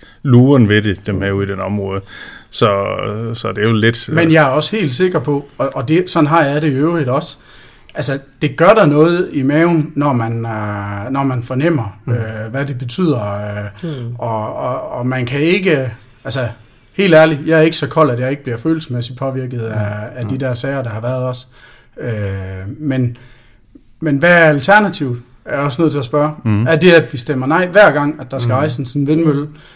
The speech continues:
Speaker 2: Øh, når vi kigger ind i årene fremover, så bliver der brug for mere,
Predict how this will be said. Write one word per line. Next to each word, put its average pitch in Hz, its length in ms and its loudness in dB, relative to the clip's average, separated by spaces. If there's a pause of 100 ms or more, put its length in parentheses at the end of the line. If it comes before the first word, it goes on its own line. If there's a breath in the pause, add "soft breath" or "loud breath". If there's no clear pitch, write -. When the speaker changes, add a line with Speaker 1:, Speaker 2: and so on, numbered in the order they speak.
(260 soft breath)
Speaker 2:
Øh, 117 580 -2
når 143 120 -2
vi 139 100 -2
kigger 190 260 2
ind 160 140 6
i 143 40 2
årene 151 280 4
fremover, 151 420 0
så 165 160 -6
bliver 147 200 4
der 127 120 -4
brug 156 260 -4
for 110 500 -4
mere, 185 400 4